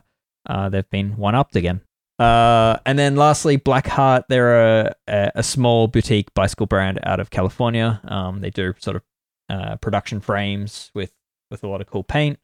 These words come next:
Um, they've now got a gravel A L, so aluminium gravel bike.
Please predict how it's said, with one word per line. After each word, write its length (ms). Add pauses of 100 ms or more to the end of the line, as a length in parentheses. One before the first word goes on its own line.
Um, 560 (200)
they've 200
now 160
got 300
a 180
gravel 480
A 140
L, 220
so 320
aluminium 460
gravel 320
bike. 480